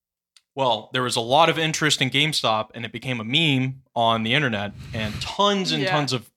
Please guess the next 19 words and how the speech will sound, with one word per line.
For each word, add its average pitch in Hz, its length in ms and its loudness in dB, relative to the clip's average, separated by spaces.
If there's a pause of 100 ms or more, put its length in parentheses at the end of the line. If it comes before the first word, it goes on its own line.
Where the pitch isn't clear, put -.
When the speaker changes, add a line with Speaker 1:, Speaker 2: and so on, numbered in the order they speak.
(140)
Speaker 1:
people, 131 460 0 (140)
not 143 340 2
big 147 180 4
institutions, 131 680 -2
but 104 180 -14
people, 123 380 -10 (380)
invested 127 400 2
a - 20 -2
lot 123 240 4
of 156 80 0
money 147 180 2
in 131 80 0
GameStop. 107 540 -2 (440)
It 131 80 2
went 139 200 4
up 123 140 2
hundreds 160 460 0
of 143 120 0
percent. 113 560 -2